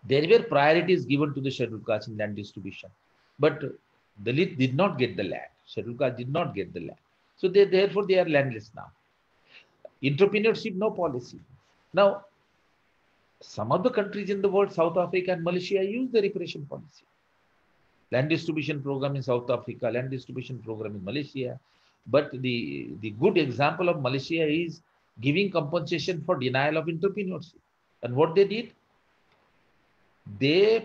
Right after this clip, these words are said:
purchased the shares and debenture for Malayas in the private and foreign companies.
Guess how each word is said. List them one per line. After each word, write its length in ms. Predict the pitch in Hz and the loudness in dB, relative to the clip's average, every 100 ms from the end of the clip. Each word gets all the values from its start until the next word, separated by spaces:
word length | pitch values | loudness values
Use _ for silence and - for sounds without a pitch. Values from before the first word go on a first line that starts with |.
| - | 2
purchased 500 | 139 - 202 226 202 | 2 4 4 4 2
the 80 | 196 | 0
shares 680 | - 156 165 135 87 - - | 2 4 6 6 0 -6 -8
and 160 | 120 104 | -8 -4
debenture 720 | 117 135 185 190 185 139 - _ _ _ _ _ _ _ _ _ - | -2 4 4 2 -2 -2 -2 _ _ _ _ _ _ _ _ _ 0
for 160 | 139 | 0
Malayas 760 | 113 113 135 165 170 107 104 - _ _ _ - | 2 2 4 6 6 4 0 -8 _ _ _ -6
in 120 | 131 | 0
the 80 | 139 | 2
private 440 | 135 135 160 165 | 2 2 2 0
and 160 | 156 131 | -2 0
foreign 280 | 131 131 | 0 0
companies. 560 | - - - _ _ - | -4 -8 -10 _ _ -20